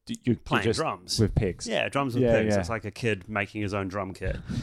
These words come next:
Speaker 2: And then I discovered that there's different pigs. Like, these, these two pigs are from the same shop, so they've got a very similar sound.
Speaker 1: Yeah.
Speaker 2: Whereas a new pig from a different shop,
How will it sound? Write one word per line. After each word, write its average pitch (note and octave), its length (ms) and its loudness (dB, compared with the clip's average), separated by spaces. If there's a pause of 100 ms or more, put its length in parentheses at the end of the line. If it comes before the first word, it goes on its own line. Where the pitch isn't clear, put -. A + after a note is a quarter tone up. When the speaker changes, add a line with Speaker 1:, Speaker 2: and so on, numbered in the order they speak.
(180)
Speaker 2:
And C3+ 160 2
then F3 160 6
I E3 80 6
discovered C3 380 2
that - 180 2
there's A2+ 180 -2
different A#2+ 360 -2
pigs. G#2+ 340 2
Like, A2 160 0
these, A#2+ 180 -2
these A#2 220 -4
two A#2 140 -2
pigs G2+ 240 -6
are G2 40 -10
from G2+ 160 -12
the F#2+ 80 -10
same F2+ 220 -8
shop, - 300 -2
so A2 100 -10
they've G2 100 -4
got F#2+ 120 -2
a - 40 -4
very F2+ 160 -8
similar F2 360 -8
sound. C#3 320 -10 (180)
Speaker 1:
Yeah. F#2+ 160 4 (1900)
Speaker 2:
Whereas A2+ 260 0
a G#2 120 -2
new E3 240 4
pig B2 260 2
from A2+ 160 0
a - 20 4
different F3 300 2
shop, C#3 340 -16